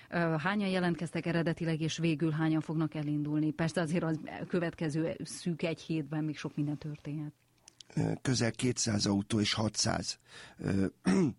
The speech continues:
Speaker 2: versenyző jelezte részvételét, és százhúszan körülbelül visszamondták eddig. Ö, remélhetőleg nem mondják vissza többen, de ez is előfordulhat, hogy a mostani terrorfenyegetettség okán,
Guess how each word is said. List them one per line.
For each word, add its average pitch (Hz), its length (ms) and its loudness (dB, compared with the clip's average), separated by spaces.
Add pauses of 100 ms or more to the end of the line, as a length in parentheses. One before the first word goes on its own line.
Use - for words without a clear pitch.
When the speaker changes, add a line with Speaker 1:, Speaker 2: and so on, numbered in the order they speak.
(640)
Speaker 2:
versenyző 104 600 2
jelezte 101 560 2
részvételét, 110 800 0
és - 240 0 (260)
százhúszan 113 720 2
körülbelül 101 600 4
visszamondták 95 800 2
eddig. 98 420 2 (420)
Ö, 101 400 2
remélhetőleg 110 720 2
nem 110 160 2
mondják 104 380 2
vissza 113 260 2
többen, 117 380 2
de 131 100 2
ez 120 180 2
is - 140 -2
előfordulhat, 98 800 2 (260)
hogy 107 220 2
a 101 200 2 (140)
mostani 107 440 2
terrorfenyegetettség 104 1200 2
okán, 98 460 0